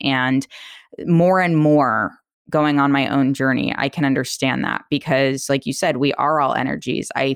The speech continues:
firmly believe that there is some level of, like, what we put out into the world comes back to us. And yeah, sometimes shit happens and you didn't put that out in the world and, like,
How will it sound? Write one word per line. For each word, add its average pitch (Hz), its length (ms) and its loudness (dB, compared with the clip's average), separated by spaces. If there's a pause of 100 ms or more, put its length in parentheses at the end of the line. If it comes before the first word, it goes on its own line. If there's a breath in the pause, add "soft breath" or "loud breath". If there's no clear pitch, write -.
firmly 156 360 2
believe 139 380 0
that 131 160 -6
there 135 200 0
is 135 160 -2
some 135 360 0
level 131 440 0
of, 135 380 -2
like, 143 300 -2 (340 loud breath)
what 143 240 0
we 151 100 2
put 147 220 0
out 135 200 0
into 139 200 -2
the 139 100 0
world 135 360 0
comes 131 260 -4
back 127 260 -4
to - 160 -4
us. 131 240 -4
And 139 200 0
yeah, 135 200 -2
sometimes 170 480 -4
shit 160 180 -6
happens 147 520 -2
and 143 100 0
you 147 80 0
didn't 151 220 0
put 151 140 -2
that 147 140 0
out 147 160 0
in 139 60 -2
the 139 80 2
world 135 380 2
and, 131 240 -2
like, 131 340 -4